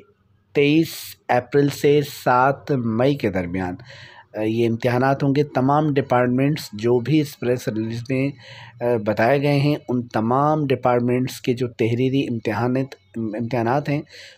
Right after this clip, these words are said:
बशमूल लेक्चरर उर्दू, जी हाँ, और एसएसटी के हवाले से, क्योंकि उर्दू का सब्जेक्ट उसमें भी मौजूद है,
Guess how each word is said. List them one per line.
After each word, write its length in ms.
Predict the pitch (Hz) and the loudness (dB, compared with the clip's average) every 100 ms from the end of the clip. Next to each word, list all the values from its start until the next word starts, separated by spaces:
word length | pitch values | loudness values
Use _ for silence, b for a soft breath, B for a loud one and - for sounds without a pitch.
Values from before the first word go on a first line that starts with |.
| _ 127 | _ -6
बशमूल 720 | 120 127 - 123 131 165 180 b b b - | -2 0 0 0 4 4 2 b b b 0
लेक्चरर 880 | 117 123 123 143 123 123 147 151 - - | 2 2 2 2 4 4 4 0 -2 0
उर्दू, 320 | 151 143 95 - _ 104 | 0 0 -4 -6 _ -6
जी 200 | 104 117 | 0 0
हाँ, 220 | 95 - b b _ | 0 -6 b b _
और 260 | 101 107 113 | 2 4 2
एसएसटी 580 | - 117 - 151 - 151 | 0 -2 -2 -2 0 2
के 120 | 143 | 4
हवाले 320 | 104 101 98 | 4 4 2
से, 140 | 95 107 | 0 -4
क्योंकि 280 | 117 113 | -6 -2
उर्दू 260 | 107 107 127 | 0 0 0
का 120 | 135 | -2
सब्जेक्ट 420 | 131 110 135 135 | 0 -2 -2 -2
उसमें 300 | 117 - 139 | -4 -2 0
भी 100 | 139 | 0
मौजूद 400 | 117 98 92 87 | 0 -2 -4 -6
है, 80 | 95 | -10